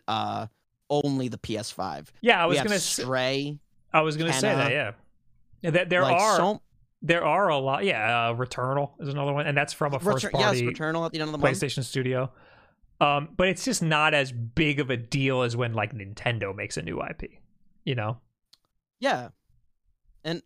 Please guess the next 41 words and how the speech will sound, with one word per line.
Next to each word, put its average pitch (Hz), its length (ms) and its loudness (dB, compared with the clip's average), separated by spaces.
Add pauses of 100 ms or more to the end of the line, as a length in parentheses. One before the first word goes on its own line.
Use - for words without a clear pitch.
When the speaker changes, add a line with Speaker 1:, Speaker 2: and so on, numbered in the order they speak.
Speaker 1:
I 196 200 0
understand 120 560 -8
that. 160 260 -4
Uh, 139 360 0 (680)
but, - 160 -4
you 220 140 -2
know, 220 260 0 (140)
remaking 214 460 -4
The 214 100 -4
Last 160 320 -4
of 208 80 -12
Us, - 240 -10 (800)
The 151 120 0
Last 160 220 0
of 160 60 -6
Us 160 100 -10
One 143 260 -6
makes 139 220 -8
sense. 170 540 -6 (220)
When 147 200 -4
you, 151 180 -4
like, 139 300 -4 (680)
play 165 300 0
The 196 140 0
Last 139 260 0
of 165 60 -4
Us 165 160 -2
One 123 200 -2
and 135 140 -4
compare 120 460 -8
it - 80 -10
to 151 100 -10
The 131 60 -6
Last 127 260 -4
of 120 80 -14
Us 117 100 -10
Two, 127 360 -8 (320)
there's 156 320 -2
a 175 80 0
giant 123 800 -4
jump, 95 420 -10